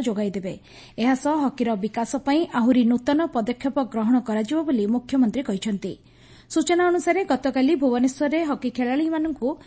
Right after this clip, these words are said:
ଭବ୍ୟ ସ୍ୱାଗତ ଓ ସମ୍ବର୍ଦ୍ଧନା ଦିଆଯାଇଥିଲା। ରାଜ୍ୟରେ ଅନୁସୂଚିତ ଜାତି ଓ ଜନଜାତି ଉନ୍ନୟନ ଦ୍ୱାରା ପରିଚାଳିତ ଏକ ହଜାର ଛଅଷଠି ପ୍ରାଥମିକ ସ୍କୁଲରେ ନୂତନ ଛାତ୍ରାବାସ ନିର୍ମାଣ କରାଯିବ ବୋଲି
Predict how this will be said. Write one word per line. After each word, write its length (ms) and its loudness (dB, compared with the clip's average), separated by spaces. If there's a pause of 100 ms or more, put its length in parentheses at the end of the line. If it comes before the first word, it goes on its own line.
(260)
ଭବ୍ୟ 360 0
ସ୍ୱାଗତ 380 -2
ଓ 80 0
ସମ୍ବର୍ଦ୍ଧନା 560 0
ଦିଆଯାଇଥିଲା। 640 -6 (1400)
ରାଜ୍ୟରେ 420 4
ଅନୁସୂଚିତ 500 0 (120)
ଜାତି 380 2
ଓ 60 4
ଜନଜାତି 580 2
ଉନ୍ନୟନ 420 4
ଦ୍ୱାରା 320 0
ପରିଚାଳିତ 480 -2 (420)
ଏକ 220 0
ହଜାର 480 0
ଛଅଷଠି 480 -2
ପ୍ରାଥମିକ 640 0
ସ୍କୁଲରେ 460 -2 (100)
ନୂତନ 360 2 (120)
ଛାତ୍ରାବାସ 480 -4 (160)
ନିର୍ମାଣ 300 0 (100)
କରାଯିବ 400 -4
ବୋଲି 280 0